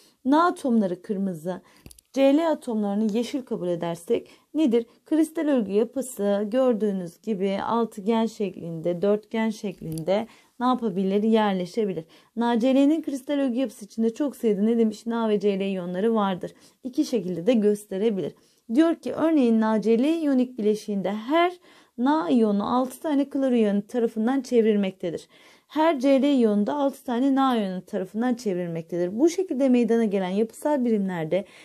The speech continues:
iyonik kristal yapı oluşur. İyonik kristallerde tekrarlanan bu en küçük yapılara da birim hücre denir. N iyonu altı tane, e, klor a-, iyonu etrafında çevriliyor. Mesela N'ya kırmızı demiş.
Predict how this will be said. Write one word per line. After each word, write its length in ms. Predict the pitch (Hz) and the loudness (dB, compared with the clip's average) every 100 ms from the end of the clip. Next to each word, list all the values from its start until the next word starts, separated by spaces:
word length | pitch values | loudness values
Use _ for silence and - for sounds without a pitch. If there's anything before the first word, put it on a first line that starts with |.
| - - | -18 -2
iyonik 400 | 262 285 302 - | 2 2 0 -2
kristal 480 | 302 277 - 285 | -2 -2 -2 0
yapı 260 | 262 214 - | 2 2 0
oluşur. 460 | 196 220 254 302 269 | 0 2 0 -2 -4
İyonik 380 | - 285 269 254 | 0 2 2 0
kristallerde 720 | 240 233 - 233 208 190 185 | -6 -8 -2 0 2 0 -2
tekrarlanan 680 | 208 247 247 214 196 190 196 | -4 -6 -2 -2 0 -2 -2
bu 80 | - | -2
en 280 | - 294 262 | 0 0 0
küçük 300 | - - 262 | -4 -10 -6
yapılara 460 | 262 240 208 208 | -4 0 0 2
da 140 | 277 294 - - _ | 0 -4 -12 -20 _
birim 480 | 220 226 277 247 226 | -2 2 4 4 2
hücre 680 | 240 269 254 214 254 277 214 | 0 -2 -2 0 4 4 4
denir. 300 | 233 202 - - - - - | 4 4 -2 -14 -20 -14 -2
N 340 | 254 330 415 | 2 2 2
iyonu 480 | 370 294 269 - 294 | 2 4 2 2 0
altı 240 | 294 - | -2 -4
tane, 500 | - 370 320 247 247 - _ _ _ _ | -8 -2 2 4 2 -2 _ _ _ _
e, 300 | 233 233 226 | 0 2 2
klor 540 | 233 _ - 285 330 320 | -2 _ 0 4 4 2
a-, 180 | - | -4
iyonu 360 | - 254 254 254 | -2 0 2 2
etrafında 640 | 254 254 240 233 233 277 | 0 -2 -4 -4 -2 -4
çevriliyor. 580 | - 277 254 226 214 185 | -4 0 2 4 2 0
Mesela 500 | 233 294 302 302 320 | -2 0 2 4 4
N'ya 180 | 320 349 | 2 2
kırmızı 500 | - 302 311 294 311 | 2 2 2 2 2
demiş. 380 | 240 185 226 | 2 0 -6